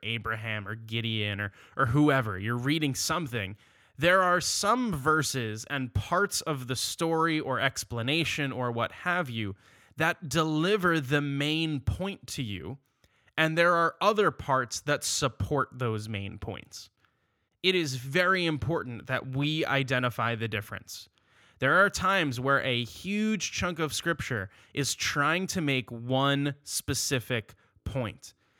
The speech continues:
And if you try to emphasize all the little bits along the way, you actually wind up misusing them.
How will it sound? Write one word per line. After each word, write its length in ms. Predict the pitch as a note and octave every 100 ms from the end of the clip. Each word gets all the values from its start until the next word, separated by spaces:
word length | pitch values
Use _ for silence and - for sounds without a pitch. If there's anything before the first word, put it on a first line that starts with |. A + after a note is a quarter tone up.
| _
And 140 | C#3+
if 120 | D3 C#3+
you 100 | D3
try 300 | - F3 F#3
to 180 | E3+
emphasize 640 | D#3+ F3+ F#3+ E3 D3+ C#3 B2
all 260 | - D3 D#3+
the 160 | D3+
little 340 | C3 C#3 E3+ E3+
bits 340 | D3+ D3+ -
along 440 | C#3 B2+ B2+ B2+ B2
the 80 | B2
way, 300 | E3 E3 - - -
you 220 | C3 E3+
actually 640 | B2+ D3+ F#3+ - G#3 G3+ F#3+
wind 420 | B2+ D3 E3+ D#3
up 140 | D#3
misusing 800 | - C#3+ C3+ C#3 D#3+ G#3+ C#3 G#2+
them. 220 | G2+ -